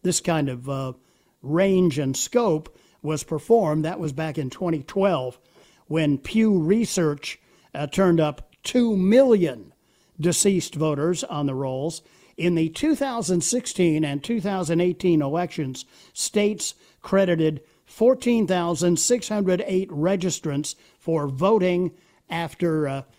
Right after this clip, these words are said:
having exited this mortal coil. The foundation didn't count cases where votes could have been cast by people who were still living during the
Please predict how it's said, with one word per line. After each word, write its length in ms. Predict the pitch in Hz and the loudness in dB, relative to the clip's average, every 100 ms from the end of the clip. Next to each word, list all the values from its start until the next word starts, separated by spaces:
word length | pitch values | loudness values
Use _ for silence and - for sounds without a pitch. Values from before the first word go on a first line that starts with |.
| _ | _
having 480 | 208 214 190 180 - 196 | -6 -2 0 -2 -4 -6
exited 580 | 214 151 175 180 165 | -4 -2 0 0 -2
this 240 | 156 156 - | -4 -4 -2
mortal 560 | 143 180 180 147 156 139 | 0 0 0 -2 -4 -6
coil. 640 | - 208 190 139 95 - _ _ _ _ _ - | -2 0 2 0 -6 -16 _ _ _ _ _ -6
The 220 | 156 160 | -2 -2
foundation 920 | 156 185 160 160 202 220 202 180 165 - _ 151 | 0 0 2 2 2 2 2 0 0 -8 _ -6
didn't 400 | 135 247 226 214 | 2 2 2 -2
count 360 | - 165 143 - | -2 -4 -4 -2
cases 560 | 180 151 170 156 - - _ - | 0 0 0 -2 -4 -10 _ -6
where 200 | 156 147 | -4 -2
votes 380 | 151 170 165 - | 0 0 -2 -8
could 300 | - 277 202 | -2 0 2
have 160 | 165 | 2
been 220 | 156 147 | 0 -2
cast 520 | 143 156 143 151 - - _ _ _ | -2 -2 -2 -4 -8 -14 _ _ _
by 200 | 143 139 | -8 -6
people 420 | - 208 - 170 | -2 -2 0 0
who 120 | 156 | 2
were 100 | 156 | 0
still 440 | 143 - 165 135 143 | -2 -2 -2 0 6
living 560 | 254 220 160 139 165 - _ _ | 6 6 2 0 -2 -6 _ _
during 360 | 147 165 156 151 | -4 0 0 0
the 200 | 147 | -2